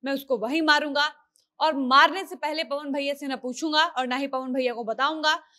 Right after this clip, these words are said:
बस वो जहां मिल जाएगा मैं महेश पांडे को सीधा मारना शुरू करूंगा और वीडियो भी बनाऊंगा।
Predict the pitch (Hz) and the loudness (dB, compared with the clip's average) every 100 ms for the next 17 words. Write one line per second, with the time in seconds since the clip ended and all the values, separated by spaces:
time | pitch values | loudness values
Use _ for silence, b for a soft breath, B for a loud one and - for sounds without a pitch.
0 | b 247 294 294 240 220 294 285 294 302 | b -4 -2 -2 -2 -2 -2 -2 -2 2
1 | 294 285 294 320 _ _ _ 254 269 262 | 2 2 -2 -6 _ _ _ -4 -2 0
2 | 285 277 247 240 247 247 247 262 240 247 | 0 -2 -4 0 0 0 -2 -2 0 0
3 | 269 226 262 285 320 - 302 302 285 285 | 0 4 4 4 -2 -6 -8 -6 -6 -6
4 | 285 302 _ _ 254 247 226 226 277 214 | -6 -8 _ _ -6 -6 -4 -4 -4 -2
5 | 254 208 196 180 180 | -4 -4 -8 -14 -16